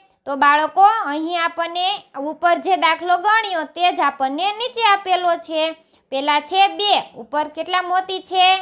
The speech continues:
તો કે એક અને બે. અને હાર કેટલો છે? તો કે એક. તો એક હાર અહીં લખવાનો, બે છૂટા મોતી છે તો એ બે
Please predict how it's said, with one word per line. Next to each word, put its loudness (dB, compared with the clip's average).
તો -10
કે -6
એક 0
અને -4
બે. -2
અને -8
હાર -2
કેટલો 0
છે? 2
તો -8
કે -4
એક. 0
તો -8
એક -4
હાર 2
અહીં -6
લખવાનો, -2
બે -4
છૂટા -2
મોતી -6
છે -10
તો -14
એ -6
બે 0